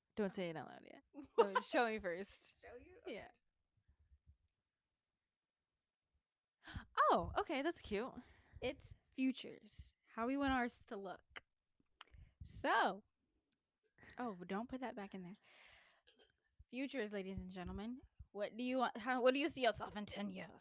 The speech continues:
Speaker 2: <laughs>
Speaker 1: Let's be a little, um, crystal, crystal reader. Let me get out my tarot cards. Let me get out your palm. Let me read it. Let me, what's your, what's your sign? What are you, a Leo? No, just kidding. That's me. I'm a Leo.
Speaker 2: <laughs>
Speaker 1: Tee hee.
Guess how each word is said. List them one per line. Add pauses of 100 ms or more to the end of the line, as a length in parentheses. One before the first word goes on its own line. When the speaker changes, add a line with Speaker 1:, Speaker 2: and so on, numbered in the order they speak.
(300)
Speaker 2:
<laughs>
Speaker 1:
Let's
be
a
little, (120)
um, (640)
crystal, (260)
crystal
reader.
Let
me
get
out
my (100)
tarot
cards.
Let
me
get
out
your
palm.
Let
me
read
it. (540)
Let
me, (120)
what's
your, (180)
what's
your
sign? (360)
What
are
you,
a
Leo? (300)
No,
just
kidding.
That's (120)
me. (220)
I'm
a
Leo. (120)
Speaker 2:
<laughs>
Speaker 1:
Tee (120)
hee.